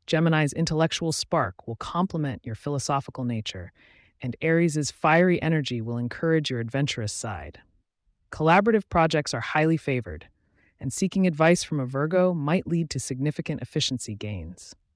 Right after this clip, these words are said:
Financially, Mercury's transit through your fourth house emphasizes the importance of clear communication in monetary matters.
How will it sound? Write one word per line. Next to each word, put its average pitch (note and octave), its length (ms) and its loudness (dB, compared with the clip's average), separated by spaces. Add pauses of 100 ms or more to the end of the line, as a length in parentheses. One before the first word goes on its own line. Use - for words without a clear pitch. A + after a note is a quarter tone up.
(420)
Financially, F3+ 760 2
Mercury's F#3+ 500 2
transit D#3+ 540 2 (100)
through - 160 -8
your B2 140 -4
fourth D3+ 340 -4
house - 500 -6 (220)
emphasizes E3 640 2
the D3 120 -2
importance D3 520 -4
of A#2 140 -10
clear F3 280 -2
communication D#3+ 840 -2
in A2+ 160 -4
monetary A#2 560 -6
matters. F#2+ 500 -10